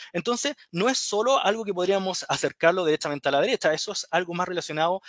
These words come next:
a experiencias de vida y creencias de cada persona. Así que la batalla va a ser en el Congreso. Lo que pueda o no pueda hacer un presidente va a ser una representación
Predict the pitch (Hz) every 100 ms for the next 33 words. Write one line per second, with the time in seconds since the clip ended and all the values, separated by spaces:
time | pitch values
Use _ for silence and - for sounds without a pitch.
0 | - - 143 151 160 160 135 156 185 175
1 | 156 151 160 151 139 147 131 131 - 120
2 | 101 - - - - 220 202 247 - _
3 | - 165 156 185 196 269 208 196 196 185
4 | 160 135 113 120 180 - 104 - 160 160
5 | 147 233 240 165 - 185 208 208 208 202
6 | - 202 185 - 180 190 240 160 - 202
7 | 202 190 170 165 147 - 180